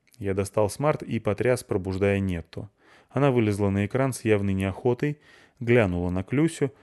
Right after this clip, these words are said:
потом на меня и покрутила пальцем у виска. До меня внезапно дошло, но было уже поздно. "Так вот, где я видела эту кабальдессу!"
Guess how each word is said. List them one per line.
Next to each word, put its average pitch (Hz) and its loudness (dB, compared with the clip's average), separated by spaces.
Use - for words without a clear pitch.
потом 110 2
на 92 0
меня 123 -2
и 170 0
покрутила 151 0
пальцем 104 0
у 101 0
виска. 92 -4
До 113 0
меня 120 2
внезапно 113 -2
дошло, 110 2
но 131 2
было 120 4
уже 104 2
поздно. 82 0
"Так 185 2
вот, 202 6
где 107 2
я 120 2
видела 104 2
эту 104 0
кабальдессу!" 131 2